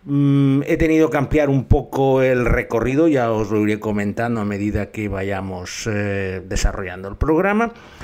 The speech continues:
pero como siempre vamos a hacer una opípara comida antes de empezar, y para ello me he zampado una deliciosa ensalada de achicoria,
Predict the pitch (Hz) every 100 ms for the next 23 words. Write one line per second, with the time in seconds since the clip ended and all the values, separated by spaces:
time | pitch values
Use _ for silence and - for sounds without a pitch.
0 | - - 294 285 226 156 120 139 143 139
1 | 165 170 139 139 127 113 - 117 113 110
2 | 110 107 107 107 - - 151 - 220 175
3 | 131 117 156 135 120 110 113 123 113 104
4 | 104 104 104 147 143 120 135 156 165 -
5 | - - - 156 151 156 127 127 147 175
6 | 180 151 131 131 127 110 120 107 101 107
7 | 104 139 139 135 127 127 120 113 107 101
8 | 147 135 117 - 113 127 123 127 147 143
9 | 117 107 135 156 139 131 175